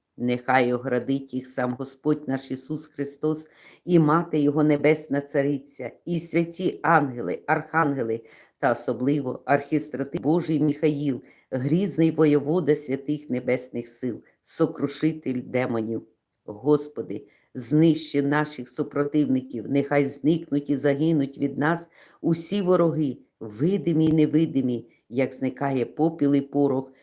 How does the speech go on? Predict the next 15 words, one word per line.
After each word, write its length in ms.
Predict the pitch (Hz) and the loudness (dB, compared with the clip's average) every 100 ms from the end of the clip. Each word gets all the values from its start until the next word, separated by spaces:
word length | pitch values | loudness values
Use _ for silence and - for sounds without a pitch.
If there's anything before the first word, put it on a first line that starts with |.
| _ | _
від 300 | 139 151 151 | 2 2 2
подиху 420 | 151 151 127 - 131 | 2 2 0 -2 -4
вітру. 540 | 113 120 - 110 - _ _ _ - | -2 -6 -6 -10 -10 _ _ _ -20
Святий 500 | - 113 - 135 117 | -6 -6 -2 -2 0
великомученику 880 | 120 117 - 127 131 - 120 - 127 | 0 0 -2 0 2 0 -2 -4 -4
й 40 | |
переможцю 600 | - 120 123 143 143 - | -2 0 2 2 2 -4
Георгію, 720 | 120 131 139 151 127 123 120 - - _ | -2 0 4 2 2 -4 -6 -10 -20 _
святі 640 | - 156 151 160 175 165 | -4 0 0 0 2 4
мученики 640 | 156 156 175 - 143 147 156 | 4 4 2 0 -2 0 -2
й 40 | |
страстотерпці, 1120 | 151 - 139 147 - 151 156 147 - - 92 | -4 -2 -2 -2 -6 -6 -4 -6 -8 -16 -14
Борисе 680 | 95 113 135 143 147 - 113 | -12 -2 0 2 0 -2 -8
та 180 | - 131 | -2 -2
Глібе, 500 | 135 151 147 117 | 0 -2 -2 -4